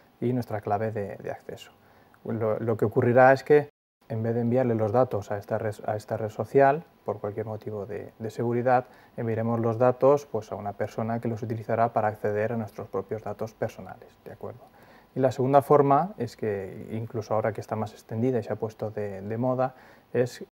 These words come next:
que estas, eh, redes sociales nos permiten instalar lo que son mini aplicaciones o ampliar nuestros servicios de nuestra cuenta en esta red social para, pues, por ejemplo, saber quién me ha eliminado como amigo o si,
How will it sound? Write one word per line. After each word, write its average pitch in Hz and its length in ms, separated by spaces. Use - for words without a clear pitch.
que 127 80
estas, 135 340
eh, 113 540
redes 123 240
sociales 135 560
nos 120 120
permiten 117 420
instalar 120 500
lo 117 120
que 107 80
son 110 280
mini 117 320
aplicaciones 127 840
o 113 120
ampliar 117 380
nuestros 110 280
servicios 113 520
de 101 60
nuestra 101 420
cuenta 120 460
en 120 120
esta 117 240
red 117 120
social 135 520
para, 139 380
pues, 117 120
por 110 160
ejemplo, 123 480
saber 117 400
quién 120 160
me 117 80
ha 110 40
eliminado 117 600
como 113 200
amigo 147 480
o 107 480
si, 104 600